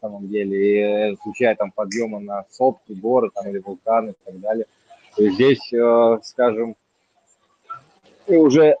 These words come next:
не требуется, да, там, как-то поддерживать какую-то форму специальную, потому что когда эта работа так предполагает, э, такую активную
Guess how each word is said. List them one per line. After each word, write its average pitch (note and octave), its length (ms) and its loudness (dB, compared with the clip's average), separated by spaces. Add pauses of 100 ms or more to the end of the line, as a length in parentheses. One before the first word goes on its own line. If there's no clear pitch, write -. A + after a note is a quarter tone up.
не C#3 260 0
требуется, B2+ 960 0
да, C3 300 -2
там, G#2 260 -6
как-то A2 220 -14
поддерживать A#2 460 -4
какую-то - 400 -14
форму D3 500 -2
специальную, A#2 640 -4
потому G#2+ 220 -8
что A2+ 180 -12
когда A#2 260 0
эта A2 220 0
работа A2+ 360 -2
так G#2+ 140 -14
предполагает, G2+ 760 0 (320)
э, F#2+ 300 -8
такую G2 280 -2
активную G#2+ 720 -2